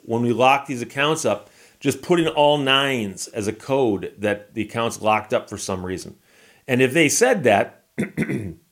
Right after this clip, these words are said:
they accidentally put that in the wrong box, you might go, "Oh, I guess that makes sense," you know? But it's a mystery. And so they resolved it, but it's one of those things.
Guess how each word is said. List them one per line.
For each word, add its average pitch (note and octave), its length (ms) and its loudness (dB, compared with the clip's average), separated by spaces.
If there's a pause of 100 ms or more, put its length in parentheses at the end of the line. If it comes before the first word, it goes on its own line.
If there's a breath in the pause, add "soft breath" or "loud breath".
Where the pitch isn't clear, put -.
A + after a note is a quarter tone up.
(1080)
they B2+ 300 4
accidentally C3+ 540 0
put C#3 200 0
that C3 120 4
in G#2+ 60 -6
the C3 60 -6
wrong A2+ 280 0
box, D#3+ 380 2
you D3+ 60 -6
might C3+ 140 -4
go, C#3+ 120 -8
"Oh, E3+ 280 2 (440 soft breath)
I B2 120 0
guess G#2+ 400 0
that F3 200 -2
makes F#3 240 -2
sense," G#3+ 540 -8 (800)
you C#3+ 160 0
know? D3+ 220 -2 (360 soft breath)
But C#3+ 340 0 (160)
it's D3 300 0
a D#3 80 2
mystery. E3 500 0 (240)
And B2 120 -6
so C3 460 2
they D3 200 4
resolved C#3 560 2
it, F#3 140 -2 (400)
but C3+ 460 2
it's C#3+ 220 -2 (180)
one F3 280 2
of F#3 160 0
those A2 260 2
things. G2+ 460 -6